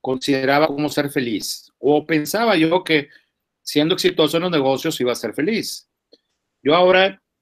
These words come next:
tengo una idea, una expresión de que tenemos cada uno de nosotros nuestra propia fórmula o ecuación de felicidad. Pues primero tenemos que trabajar en eso. Si tú cumples años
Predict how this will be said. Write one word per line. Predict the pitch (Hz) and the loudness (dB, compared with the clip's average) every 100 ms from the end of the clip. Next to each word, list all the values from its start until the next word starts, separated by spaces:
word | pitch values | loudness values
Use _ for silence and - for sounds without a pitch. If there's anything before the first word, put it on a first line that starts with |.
| - | -6
tengo | 143 147 165 | -2 0 0
una | 160 | 0
idea, | 160 151 151 143 | 2 4 4 4
una | 143 | 2
expresión | 156 - 170 160 156 147 147 | -2 -4 -4 -2 0 0 -2
de | 151 | -4
que | 139 | -6
tenemos | 131 127 156 156 _ _ _ _ _ | -4 -4 -6 -10 _ _ _ _ _
cada | 151 180 185 | -4 0 0
uno | 185 196 | 0 0
de | |
nosotros | 180 - 147 143 165 147 | -4 -2 -4 -4 -8 -6
nuestra | 135 - 123 117 | -6 -4 -4 -4
propia | 131 139 147 151 | -2 -2 0 -2
fórmula | - 127 131 143 147 143 | 0 -2 0 0 0 0
o | 127 | 0
ecuación | 110 113 110 - 127 | -2 -4 -4 -4 -4
de | 139 | -4
felicidad. | 147 120 113 - 98 82 - _ _ _ _ _ - | -4 -6 -6 -6 -6 -8 -14 _ _ _ _ _ -10
Pues | - | -2
primero | 156 151 247 | 2 4 4
tenemos | 269 226 233 | 4 2 2
que | 247 | -2
trabajar | 233 208 196 202 | -2 0 0 0
en | 190 | 0
eso. | 202 190 101 - _ _ _ _ | -2 -2 -8 -8 _ _ _ _
Si | - | -6
tú | - 208 | -4 -2
cumples | 262 262 233 | 0 0 2
años | 190 156 139 175 214 - | 2 4 2 2 -2 -10